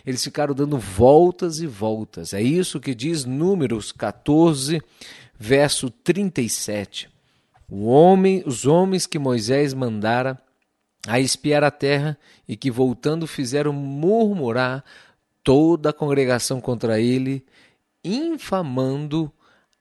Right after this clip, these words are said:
a terra. O livro de Números relata a condição milagrosa do povo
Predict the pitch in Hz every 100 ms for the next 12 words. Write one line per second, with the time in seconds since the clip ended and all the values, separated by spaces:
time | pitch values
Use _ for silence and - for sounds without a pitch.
0 | _ - - - 110 101 - - - _
1 | _ _ _ - _ 143 185 170 156 160
2 | 175 208 196 - 139 131 127 156 170 -
3 | 123 123 - 123 - 143 127 120 - 151
4 | 156 160 135 107 107 139 147 139 131 117
5 | 117 - - 170 180 175 180